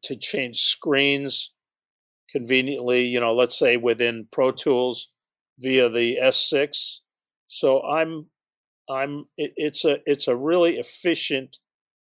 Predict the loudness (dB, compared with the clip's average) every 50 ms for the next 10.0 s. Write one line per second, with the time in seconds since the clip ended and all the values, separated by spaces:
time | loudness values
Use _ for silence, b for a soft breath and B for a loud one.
0 | _ _ _ _ _ _ _ _ _ _ _ _ _ -8 2 4 6 6 6 6
1 | 4 4 2 -2 -6 _ -8 -6 -6 -6 0 4 4 6 6 4 2 -2 -4 -4
2 | -4 -4 -4 -8 -8 -8 _ _ _ -4 -4 -4 -4 -6 -4 -2 -2 -2 0 2
3 | 2 4 4 4 2 2 -2 0 0 0 0 0 _ -16 -18 -18 -18 _ _ _
4 | _ _ _ _ _ _ _ _ _ _ _ _ _ _ _ _ _ _ _ _
5 | _ _ -16 -4 -2 0 2 2 2 2 2 0 0 -2 -8 -10 -10 -12 -6 -2
6 | -2 -2 -2 -4 -8 -12 -12 -8 -6 -4 -2 -2 -2 -4 -6 _ _ _ _ _
7 | _ _ _ _ _ _ -10 -8 -6 -6 -6 -6 -8 -12 -18 _ _ _ _ -6
8 | -4 -4 -4 -4 -8 -10 -14 -8 -6 -6 -6 -6 -6 -12 -14 -14 -16 _ _ _
9 | _ _ _ _ _ _ _ _ _ _ _ _ _ -4 0 2 2 2 2 -2